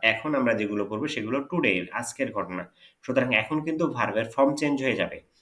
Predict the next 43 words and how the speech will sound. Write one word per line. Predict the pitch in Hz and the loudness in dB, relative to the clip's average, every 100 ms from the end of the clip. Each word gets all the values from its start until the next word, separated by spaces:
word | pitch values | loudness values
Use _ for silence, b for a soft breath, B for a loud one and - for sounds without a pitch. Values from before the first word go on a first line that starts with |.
| _ | _
এতক্ষণ | 110 113 135 | -2 0 0
যেগুলো | 143 143 147 | 0 0 -2
ছিল | 151 151 | -2 -2
তার | 143 135 117 | 0 0 2
অভ্যাস, | 120 120 87 95 | 0 0 -2 -2
আর | 92 | -4
যখন | - 123 127 | -6 -4 0
অভ্যাস | 117 - 135 | 0 2 0
বোঝায়, | 139 151 156 | 0 -2 -2
তখন | 139 | -2
এটা | 139 147 | -4 -2
প্রেজেন্ট | 135 139 135 | 0 0 0
সিম্পল | 151 147 202 151 | -2 0 0 0
টেন্স | 113 104 - | -2 -4 -10
হয়। | - b b b - | -12 b b b -6
আর | 101 | -2
প্রেজেন্ট | 117 117 123 | 0 2 2
সিম্পল | 123 127 127 143 | 2 0 2 0
টেন্সে | 143 139 139 | 0 -2 -2
যদি | 139 139 | -2 -2
সাবজেক্ট | 117 - 123 127 - | -4 -2 -2 -2 0
থার্ড | 107 | -2
পারসন | - 120 135 | -2 -4 -4
সিঙ্গুলার | - 156 156 143 | -2 -2 2 2
নাম্বার | 120 107 107 107 | 2 2 2 0
হয়, | 117 123 b b b - | -2 -6 b b b -6
তাহলে | 104 110 113 | -2 0 0
এক | 113 110 | 0 -4
ভার্বের | 104 107 | -4 -4
শেষে | 104 110 | -4 0
এস | 170 123 110 | 2 2 0
বা | |
ইয়ের | 107 104 98 | 0 2 0
যোগ | 107 | -4
করতে | 98 87 95 | -6 -8 -8
হয়। | 117 B B _ | -10 B B _
কিন্তু | 113 107 | -6 0
এখন | 113 113 147 | 0 2 -2
থেকে | 160 160 | 2 2
যেটা | 147 123 | 4 2
পড়বো, | 110 110 | 0 -2
সেটা | 147 135 131 | -2 0 2
ভার্বের | 131 139 151 151 | 0 0 -2 -2